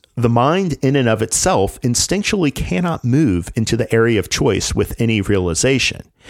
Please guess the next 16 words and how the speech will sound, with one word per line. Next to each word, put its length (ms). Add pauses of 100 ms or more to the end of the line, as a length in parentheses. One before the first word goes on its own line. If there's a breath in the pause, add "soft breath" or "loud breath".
(200 loud breath)
It 180
will, 160
left 320
to 120
itself, 500
continue 520
any 180
patterns 500
that 120
have 140
been 140
begun 440
in 180
the 120
early 280
days 420